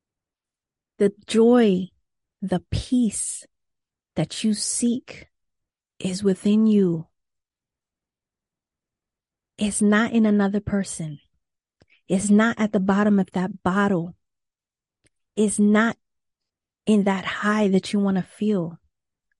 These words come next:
Peace is within you. Be still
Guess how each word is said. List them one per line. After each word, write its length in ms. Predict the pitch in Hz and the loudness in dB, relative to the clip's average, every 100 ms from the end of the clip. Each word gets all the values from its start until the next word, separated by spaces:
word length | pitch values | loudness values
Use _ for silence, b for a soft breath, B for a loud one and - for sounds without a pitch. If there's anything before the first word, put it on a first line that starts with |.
| _ _ _ _ _ | _ _ _ _ _
Peace 640 | - 240 233 196 - - - _ _ _ | -2 0 0 -2 -6 -8 -12 _ _ _
is 540 | 196 196 196 185 - - - | -2 0 -2 -6 -10 -14 -10
within 520 | 185 - 196 196 185 | -10 -4 -2 -2 0
you. 360 | 185 196 185 - _ _ _ _ _ _ _ _ _ _ _ _ _ _ _ _ _ - 175 | 0 0 -2 -10 _ _ _ _ _ _ _ _ _ _ _ _ _ _ _ _ _ -8 0
Be 220 | 208 233 | 2 2
still 880 | - - - 220 233 233 185 - | 2 -4 -2 0 2 2 -2 -6